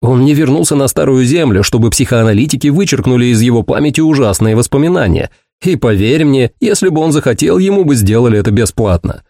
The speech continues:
После происшествия на Кошмаре Министерство колонии готово было исполнить любую его просьбу. Он продолжал жить,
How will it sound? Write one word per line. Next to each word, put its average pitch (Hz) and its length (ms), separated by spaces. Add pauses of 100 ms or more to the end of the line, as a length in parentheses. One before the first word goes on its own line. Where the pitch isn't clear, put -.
(420)
После 139 240
происшествия 113 640
на 101 100
Кошмаре 117 520
Министерство 87 600
колонии 156 520
готово 175 380
было 170 240
исполнить 151 500
любую 127 560
его 139 240
просьбу. 107 480 (500)
Он 202 180
продолжал 139 640
жить, 113 640